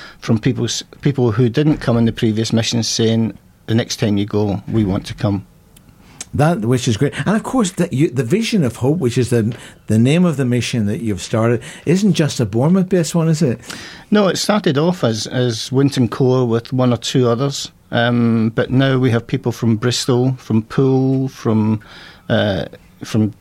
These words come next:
Speaker 1: Coventry, from Scotland. Uh, you know, they come from all over, um, and they join, they join the mission.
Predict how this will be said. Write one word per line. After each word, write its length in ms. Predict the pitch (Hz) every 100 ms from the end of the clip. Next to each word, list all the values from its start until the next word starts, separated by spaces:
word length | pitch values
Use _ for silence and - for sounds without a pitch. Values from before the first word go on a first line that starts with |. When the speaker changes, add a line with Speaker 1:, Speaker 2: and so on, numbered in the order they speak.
| _ - - -
Speaker 1:
Coventry, 720 | - 147 170 - 156 156 156
from 480 | - 120 117 117 110
Scotland. 880 | - - 139 139 127 139 131 131 - - - - _
Uh, 280 | - 117 113
you 140 | - 139
know, 40 |
they 80 | 131
come 220 | - 151
from 180 | - 135
all 220 | 127 117
over, 260 | 113 110 110 _ _ 120
um, 360 | 107 110 110 131
and 200 | 120 113
they 80 |
join, 560 | 117 127 113 113 113 107
they 80 | 110
join 280 | 117 113 110
the 40 |
mission. 380 | 107 107 104